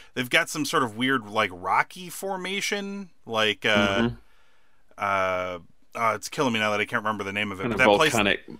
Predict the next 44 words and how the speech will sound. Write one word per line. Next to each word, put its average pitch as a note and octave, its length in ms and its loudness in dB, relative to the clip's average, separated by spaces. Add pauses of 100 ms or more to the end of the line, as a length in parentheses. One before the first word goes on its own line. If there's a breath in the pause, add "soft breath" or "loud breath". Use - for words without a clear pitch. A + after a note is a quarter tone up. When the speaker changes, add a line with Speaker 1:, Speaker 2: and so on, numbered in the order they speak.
(300)
Speaker 1:
that C#3 160 0
place A3 220 2
they F#3 100 2
always D#3+ 220 2
Speaker 2:
Yeah. G3 80 4
Speaker 1:
shot D3+ 200 6
Star A#2 340 4
Trek, - 540 -6
uh, G2+ 280 0
scenes G#2+ 460 -6
in, F2+ 420 -8
in, G#2 220 -8
uh, F#2+ 200 -2
the F#2+ 140 -10
desert F#2+ 480 -2
out G#2 160 -4
in, F#2+ 120 -16
like, F#2+ 280 -12
uh, F#2 280 -6
Vegas F#2+ 420 -12
or F#2 80 -12
whatever. F2 400 -16 (540 soft breath)
Speaker 2:
Yeah. F#2+ 500 6
Speaker 1:
Uh, G#2 380 2
it's F#2 120 -14
kinda F3 220 2
got, D3+ 180 6
like, B2 200 2
those, A#2+ 380 2 (120)
uh, G#2+ 540 2 (760)
oh G2+ 220 -4
man, G2 240 -6
now G#2 120 2
it's, G2+ 100 -4
it D3+ 100 -2
was C3+ 120 0
<laughs> - 20 0
right D#3+ 120 2
on D3 100 8
the E3+ 60 2
tip C#3 200 -12
of A#2+ 120 -10
my B2+ 140 0
tongue. A#2 320 -2